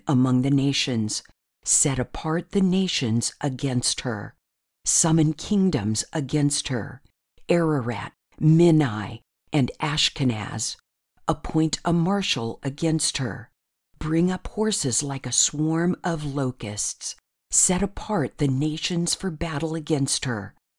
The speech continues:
the kings of Media, her governors and all her officials, and all the lands they rule.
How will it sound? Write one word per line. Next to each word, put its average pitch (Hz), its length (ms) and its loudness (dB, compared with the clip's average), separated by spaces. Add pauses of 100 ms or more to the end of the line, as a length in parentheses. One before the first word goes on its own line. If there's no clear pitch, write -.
(120)
the 160 100 2
kings 175 400 2
of 160 120 -4
Media, 165 680 2 (280)
her 185 160 0
governors 143 640 0
and 139 340 2
all 170 260 0
her 147 180 -4
officials, 127 720 -4 (340)
and 120 300 2
all 147 260 2
the 175 140 0
lands 160 640 0
they 131 260 -2
rule. 127 580 -2